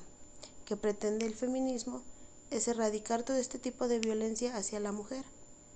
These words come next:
También existe la desigualdad económica. Nos dice que a nivel mundial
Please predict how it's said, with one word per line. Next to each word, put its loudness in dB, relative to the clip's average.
También 6
existe 4
la 2
desigualdad 4
económica. 0
Nos 2
dice -2
que 4
a 4
nivel 6
mundial 4